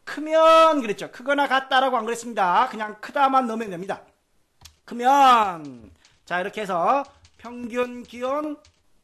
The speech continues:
큼, 그리고 나머지는 따옴표로 마무리를 해주시면 됩니다. 자, 그래서 아까 이점일보다 이점구가 컸으니까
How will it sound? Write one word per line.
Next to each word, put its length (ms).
큼, 800
그리고 240
나머지는 600
따옴표로 1000
마무리를 420
해주시면 320
됩니다. 220
자, 100
그래서 140
아까 160
이점일보다 520
이점구가 420
컸으니까 920